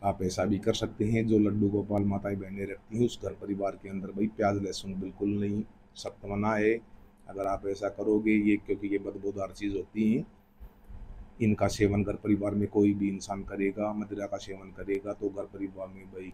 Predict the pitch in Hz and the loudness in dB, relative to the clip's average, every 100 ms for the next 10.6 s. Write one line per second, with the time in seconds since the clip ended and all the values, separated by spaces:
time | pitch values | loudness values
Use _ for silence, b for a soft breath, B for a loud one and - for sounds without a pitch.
0 | - 101 98 98 101 98 - - _ _ | -6 -6 -4 -4 -2 -2 -4 -16 _ _
1 | _ _ 98 98 98 95 95 98 101 101 | _ _ 0 2 2 2 0 2 4 4
2 | 101 95 98 101 98 - - 92 92 104 | 4 0 -6 -2 -2 -4 -6 -6 -2 -2
3 | 98 98 98 90 95 - - 95 76 - | -2 -4 -6 -8 -10 -12 -6 -4 -6 -10
4 | - - - - - - - - - - | -20 -20 -20 -20 -20 -20 -20 -20 -20 -20
5 | - - _ - 107 - 107 98 92 95 | -20 -20 _ 0 2 2 0 0 -2 -4
6 | - 101 101 92 101 104 113 101 - 95 | -2 0 0 0 0 2 0 0 -6 -10
7 | 85 76 85 95 107 104 107 104 101 92 | -10 -10 -8 -6 -4 -2 -2 -2 -4 0
8 | 104 107 107 104 104 98 92 95 101 110 | 0 0 -2 0 0 -2 -4 -6 -4 -2
9 | 107 104 107 107 - 107 98 98 - 104 | -2 0 0 0 -2 -4 -4 -6 -4 0
10 | 101 - 98 95 101 104 | 0 0 -4 -2 -4 -4